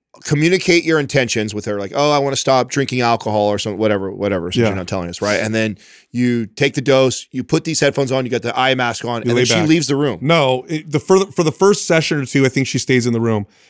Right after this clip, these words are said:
Speaker 2: But after, just
Speaker 1: But I
Speaker 2: to
Speaker 1: mean,
Speaker 2: kinda
Speaker 1: she's not communicating to you, though.
Speaker 2: No.
Speaker 1: Like, you're
Speaker 2: No.
Speaker 1: lit-, and she literally tells you, "Don't worry,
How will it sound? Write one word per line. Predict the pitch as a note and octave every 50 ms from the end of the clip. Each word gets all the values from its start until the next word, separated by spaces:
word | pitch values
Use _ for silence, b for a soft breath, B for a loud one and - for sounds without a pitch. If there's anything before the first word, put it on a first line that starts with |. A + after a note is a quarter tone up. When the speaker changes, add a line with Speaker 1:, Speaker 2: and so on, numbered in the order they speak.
| b b
Speaker 2:
But | C3 C3
after, | C#3 C#3+ C#3+ - -
just | D#3 C#3 C#3+
Speaker 1:
But | E3
I | E3+
Speaker 2:
to |
Speaker 1:
mean, | F3 E3+
Speaker 2:
kinda | C#3+ - F#3+
Speaker 1:
she's | F#3+ F#3
not | G3 F3+ -
communicating | - D3 C#3+ C#3+ D#3+ E3 D#3 - - C3+ B2 A2+
to | G2+ - A2+
you, | A2
though. | G#2+ B2+ B2+ A2+ G2+
Speaker 2:
No. | - _ -
Speaker 1:
Like, | A#2+ C#3 C3 A2
you're | C#3+ E3 E3
Speaker 2:
No. | D#3
Speaker 1:
lit-, | D#3+ F3+ - C#3+
and | C#3+ C3
she | - D#3+
literally | E3+ E3 E3+ E3+ D3
tells | - E3 E3+ E3 B2+
you, | A#2 B2 A#2+ A#2 A2 _ _ -
"Don't | - C#3+ C#3+ C3+
worry, | D3 D#3 D3 B2+ A2 G#2 G2+ G2